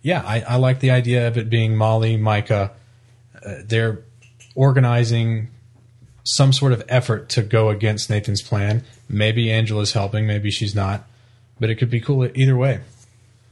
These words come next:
But that's all we have for our topics this week. Let's see what you guys are telling us over Twitter and by email. The Twitter message that we picked out for this week's show is, uh, from Matt Jan-, Jensen? Jansen? "Could you discuss Alex? Yeah, his ability is sweet,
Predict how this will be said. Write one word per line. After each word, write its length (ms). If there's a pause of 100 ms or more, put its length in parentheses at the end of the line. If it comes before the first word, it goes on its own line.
(280)
But 80
that's 180
all 140
we 100
have 180
for 100
our 80
topics 400
this 180
week. 160
Let's 180
see 80
what 120
you 100
guys 260
are 80
telling 360
us 180
over 300
Twitter 460
and 300
by 300
email. 480 (580)
The 80
Twitter 280
message 400
that 140
we 100
picked 280
out 180
for 80
this 260
week's 220
show 420
is, 280
uh, 180
from 480
Matt 360
Jan-, 480 (340)
Jensen? 640
Jansen? 540 (320)
"Could 120
you 80
discuss 580
Alex? 520
Yeah, 220
his 180
ability 400
is 180
sweet, 360